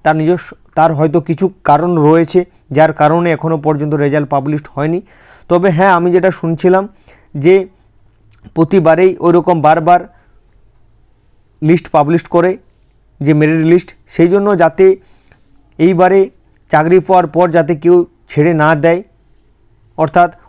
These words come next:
অন্য কোনো জব পেলে যাতে ছেড়ে না দেয় বা যারা করছে, তো এরকম কিছু একটা ব্যাপার আছে যাতে তারা বারবার সেই লিস্ট পাবলিশ করতে আর চায় না, ডাইরেক্ট এক, এক, যা হবে একবারই তারা জয়েনিং করিয়ে দেবে, এরকম একটা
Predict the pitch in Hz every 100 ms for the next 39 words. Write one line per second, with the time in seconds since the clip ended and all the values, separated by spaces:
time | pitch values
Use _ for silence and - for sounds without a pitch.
0 | 156 165 180 180 175 165 147 175 170 165
1 | 143 165 156 - 156 165 160 156 170 170
2 | _ _ _ 160 156 156 165 - 165 156
3 | 180 175 - _ 196 196 208 220 190 196
4 | 208 196 175 170 180 175 196 208 - _
5 | - 151 156 185 185 185 165 165 165 180
6 | - - _ _ _ _ _ - 175 170
7 | 151 180 - - 147 165 - 175 151 175
8 | 156 156 165 185 - _ _ 135 147 190
9 | 175 151 160 160 160 - - 151 160 165
10 | 156 175 185 _ _ 139 143 160 175 165
11 | 165 170 - _ _ - 131 156 175 156
12 | 147 165 165 170 180 165 165 175 160 170